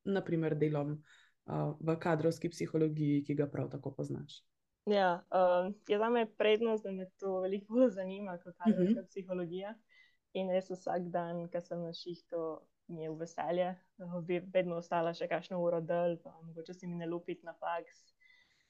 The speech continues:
Speaker 2: Am, in je res dinamično, kar mi je zelo všeč, pa da vem, da nikoli ne vem vsega. A, in
Speaker 1: Mhm.
Speaker 2: to res poudarjajo, da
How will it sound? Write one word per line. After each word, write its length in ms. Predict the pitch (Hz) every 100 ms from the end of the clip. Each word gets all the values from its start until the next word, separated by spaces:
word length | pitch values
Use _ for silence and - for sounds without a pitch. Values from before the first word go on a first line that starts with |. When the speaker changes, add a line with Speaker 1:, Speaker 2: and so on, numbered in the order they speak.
| _ _ _ -
Speaker 2:
Am, 640 | 208 202 202 202 202 196 _ _ _ _ _ _
in 160 | - 233
je 80 | 240
res 180 | 311 339
dinamično, 680 | 277 240 254 269 - 190 185
kar 160 | 190
mi 100 | 190
je 140 | 185 180 180 _ _
zelo 420 | 196 208 226 220
všeč, 540 | 202 202 208 214 247 -
pa 120 | 196
da 140 | 180 175 -
vem, 300 | 185 208 220
da 100 | 202
nikoli 380 | 190 185 214 202
ne 100 | 185
vem 200 | 185 185
vsega. 420 | 170 165 160 - - _ _ -
A, 120 | 165 208
in 100 | 196
Speaker 1:
Mhm. 100 | 185
Speaker 2:
to 120 | 185
res 200 | 202 -
poudarjajo, 640 | 196 180 180 185 190 185 175
da 200 | 170